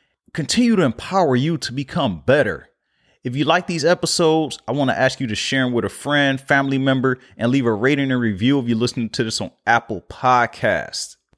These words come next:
I do have a new YouTube video up, so that's up now. Link is down below. In this week's video, I talked about changing your habits to help you catapult your growth. And I have another video coming up that's gonna release this week as well.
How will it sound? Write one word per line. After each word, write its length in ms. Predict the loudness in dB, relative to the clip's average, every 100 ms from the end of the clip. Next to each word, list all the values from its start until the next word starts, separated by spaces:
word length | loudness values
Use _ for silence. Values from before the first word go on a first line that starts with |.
| _ _
I 140 | -4
do 220 | 0 2 2
have 140 | 2
a 60 | 0
new 160 | -2
YouTube 400 | -2 -2 -4 -4
video 400 | -2 0 2 2
up, 140 | 2 0
so 180 | -2
that's 220 | 0 0 0
up 180 | -2 0
now. 400 | 0 0 0 -2 -8 _ -6
Link 300 | -2 -2 0
is 240 | 0 0
down 380 | 0 0 0 0
below. 560 | -2 2 2 2 -2 -12 _ _ _ _ -2
In 120 | 2
this 180 | 2 2
week's 220 | 0 0
video, 320 | 0 2 2
I 80 | 2
talked 280 | 2 -2 0
about 280 | 0 0 0
changing 440 | -4 -4 -4 -2
your 140 | 0
habits 480 | 0 2 0 0 -8 -8
to 140 | -4
help 220 | -2 -2
you 80 | -6
catapult 600 | -8 -4 -2 -2 -8 -6
your 100 | -8
growth. 400 | -4 -4 -6 -14 _ _ _ _ _ _ _ _ _ -4
And 140 | 0
I 20 |
have 140 | 2 2
another 240 | 2 2
video 320 | 2 0 0
coming 320 | 0 -2 -2 -2
up 100 | 0
that's 160 | -2
gonna 180 | -2 -4
release 340 | -2 0 -2
this 200 | -2 -4
week 220 | -4 -4 -4
as 100 | 0
well. 420 | 2 2 2